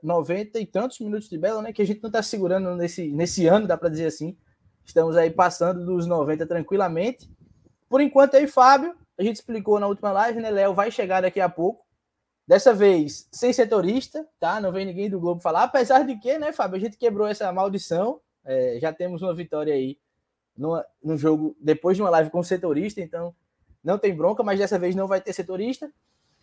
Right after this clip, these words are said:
Vamos conversar bastante primeiro sobre esse novo formato da Série C.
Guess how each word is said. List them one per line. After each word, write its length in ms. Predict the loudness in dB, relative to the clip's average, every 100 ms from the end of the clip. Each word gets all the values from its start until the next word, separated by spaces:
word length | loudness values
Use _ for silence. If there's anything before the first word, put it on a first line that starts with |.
| _
Vamos 180 | -2 -2
conversar 340 | 2 2 4 4
bastante 500 | 4 4 4 2 -4
primeiro 460 | -2 8 8 8
sobre 600 | 2 10 10 10 4 -2 0
esse 180 | 2
novo 160 | 2 0
formato 320 | 0 0 0
da 120 | -2
Série 180 | -2 -2
C. 480 | -2 6 6 6